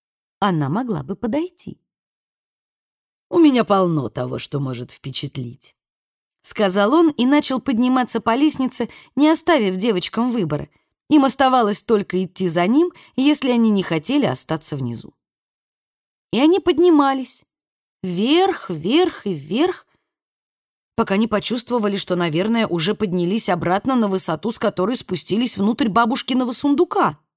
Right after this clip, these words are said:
обратно в знакомые пределы родного дома. Но вместо этого с лестницы они попали в прекрасную столовую. Длинный стол из красного дерева был накрыт на одного человека.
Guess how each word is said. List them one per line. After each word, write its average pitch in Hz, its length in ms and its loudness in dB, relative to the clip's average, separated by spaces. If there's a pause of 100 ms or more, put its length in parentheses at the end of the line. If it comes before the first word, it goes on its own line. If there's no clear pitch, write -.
(340)
обратно 196 500 2
в 359 40 4
знакомые 294 520 4
пределы 233 440 0
родного 254 340 0
дома. 247 400 0 (1120)
Но 233 160 4
вместо 175 460 -2
этого 226 400 0 (760)
с - 140 -6
лестницы 349 500 2
они 302 220 4
попали 320 480 2
в - 100 -10
прекрасную 277 680 0
столовую. 311 680 0 (1160)
Длинный 285 480 4
стол 240 420 0
из - 260 -6
красного 214 540 -4
дерева 190 440 0
был 185 200 -2
накрыт 220 580 -4
на 233 200 0
одного 160 340 -2
человека. 220 640 -8